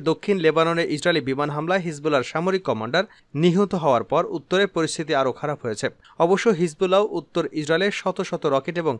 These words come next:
ড্রোন হামলা চালিয়ে প্রতিশোধ নিয়েছে। বুধবার এক বক্তৃতায় হিজবুল্লাহ নেতা হাসান নাসরুল্লাহ বলেছেন, ইরান, ইরাক, সিরিয়া, ইয়েমেন এবং অন্যান্য দেশের নেতারা এর আগে হিজবুল্লাহকে সাহায্য করার জন্য কয়েক হাজার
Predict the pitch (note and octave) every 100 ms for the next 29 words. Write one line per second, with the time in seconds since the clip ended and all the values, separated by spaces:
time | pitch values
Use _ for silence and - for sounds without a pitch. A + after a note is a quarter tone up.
0 | - _ - A2+ F3 F#3 F#3 F3 D3 B2
1 | D#3+ - D#3+ D#3 - A2 G#2 G#2+ B2 -
2 | _ - C#3+ D#3 F3+ F3 C3 B2+ - C#3
3 | C#3+ F#3 A3 - _ - E3 C#3+ E3+ D#3
4 | D3 C3 C#3 C#3+ D3 C3+ C#3 - F#3+ B2+
5 | A#2 - G#3+ - _ - E3 F#3+ G#3 -
6 | E3 F3+ F#3+ - D3+ E3+ F#3 D3 D3+ E3+
7 | F#3 D#3 D3 - E3+ F#3 F#3+ F3+ C#3 C3+
8 | C#3 A#2+ - D#3 G#3 - _ D#3 C#3+ C3
9 | F3 D#3+ D3 D3+ D#3 D3+ C#3 - D3 E3
10 | E3 C#3+ A#2+ C#3 F3+ F3 D3 D3 C#3 B2+